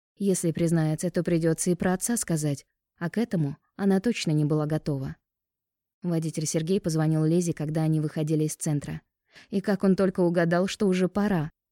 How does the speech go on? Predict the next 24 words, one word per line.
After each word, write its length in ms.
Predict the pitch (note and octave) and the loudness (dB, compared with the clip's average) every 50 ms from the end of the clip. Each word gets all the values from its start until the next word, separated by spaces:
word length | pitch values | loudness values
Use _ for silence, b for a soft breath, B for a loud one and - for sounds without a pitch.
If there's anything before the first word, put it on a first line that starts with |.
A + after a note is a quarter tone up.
| _ _ _ - | _ _ _ -2
но 120 | F#3+ F#3+ F#3 | 0 0 2
Катя 300 | - G#3 G3+ - F#3 E3 | 2 0 0 0 0 0
сама 320 | - G3+ F#3 F3+ E3+ E3 | 2 2 2 4 4 4
лично 380 | E3 F#3 G3+ - - F3+ D#3+ D#3 | 2 2 0 0 0 0 0 -2
отправила 400 | D#3 - G#3+ G#3 G3+ F#3+ F3 E3+ | -2 -2 -2 0 0 2 2 2
его 200 | E3 E3 F3+ F3 | 2 2 2 2
домой, 400 | F3+ E3+ E3 D3 C#3+ C#3 C#3 - _ _ _ - | 2 2 2 2 2 0 -2 -6 _ _ _ -8
заявив, 480 | F3 E3 E3+ E3 D#3+ D3+ D#3 E3+ G3+ - | -4 -2 0 2 2 2 2 0 -2 -4
что 160 | - - G#3+ | -4 -4 -4
отвезёт 400 | G3+ - D#3+ D3 C#3 D3+ E3+ - | -4 -2 -4 -4 -2 -2 -4 -2
Лизу 260 | F3+ D#3+ D3 D#3+ D#3 | -2 -2 -2 -2 -2
сама. 400 | - - D#3+ D#3 D3 C3 C3+ - _ _ _ _ _ _ _ _ _ _ _ _ _ _ - | -2 -2 0 0 0 -2 -4 -8 _ _ _ _ _ _ _ _ _ _ _ _ _ _ -12
Когда 300 | - F3+ E3+ D#3+ D#3+ D3+ | -8 -4 -2 -2 -2 -2
подъехали 460 | - D#3 D3+ D#3+ D#3+ D3+ - D#3+ D#3 | -2 -2 -2 0 -2 -2 -2 -4 -4
к 100 | D3 - | -4 -2
воротам, 420 | D#3+ D#3+ E3+ F3 F3 - D#3 D3+ D3 - _ _ _ - | -2 -2 -2 -2 -2 -2 -4 -4 -6 -8 _ _ _ -2
Лиза 300 | F#3 F3 E3+ D3+ D#3 D3+ | 2 2 2 2 0 -4
спросила: 640 | - - F3+ F3 - - - E3+ C#3+ C#3 D3 - _ _ _ _ _ _ _ _ _ _ _ _ - | -8 -6 -4 -4 -2 -2 -2 -2 -2 -4 -6 -10 _ _ _ _ _ _ _ _ _ _ _ _ -10
«Зайдёшь?» 580 | G#3 G3 G3+ G3+ F#3+ F#3 G#3+ G#3+ A3 - - - _ _ _ _ _ _ _ _ _ _ _ | -6 -4 -2 -2 -2 0 -2 -2 -2 -4 -8 -12 _ _ _ _ _ _ _ _ _ _ _
«Я? 440 | - G3 G3 F#3+ F#3+ G3+ A#3+ D4+ F#4+ - _ _ _ _ _ - | 0 2 4 4 4 4 2 0 -2 -6 _ _ _ _ _ 0
Нет», — 640 | F#3+ G3 A3 G#3 F3+ D#3+ D3+ D3 - - - - _ _ _ _ _ _ _ _ _ - | 4 6 8 8 8 6 4 0 -2 -6 -12 -20 _ _ _ _ _ _ _ _ _ -12
почему-то 420 | - E3 - - E3 D#3 D3 E3 | -10 -6 -4 -2 -2 -2 -2 -2
рассмеялась 580 | D#3+ D#3 - F3 E3 D#3+ D#3 D3+ D#3 D#3 - - | -2 -2 0 2 2 2 2 0 0 -2 -4 -4
Катя. 360 | - E3 C#3+ - - E3 D#3 | -4 -4 -4 -4 -6 -10 -12